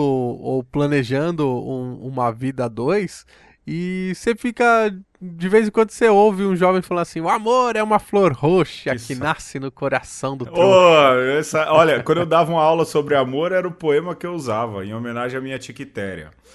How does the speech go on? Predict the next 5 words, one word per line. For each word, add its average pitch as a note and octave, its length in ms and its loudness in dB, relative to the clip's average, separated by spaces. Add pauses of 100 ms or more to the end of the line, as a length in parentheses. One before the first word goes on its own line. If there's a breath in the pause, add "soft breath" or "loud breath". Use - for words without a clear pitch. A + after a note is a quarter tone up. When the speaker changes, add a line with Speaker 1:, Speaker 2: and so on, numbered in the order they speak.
(280 soft breath)
Speaker 2:
<laughs> E3 1800 -10
Speaker 1:
Mas F#3+ 500 2
isso A3+ 240 -6
é, A3+ 640 0
é A3+ 40 -6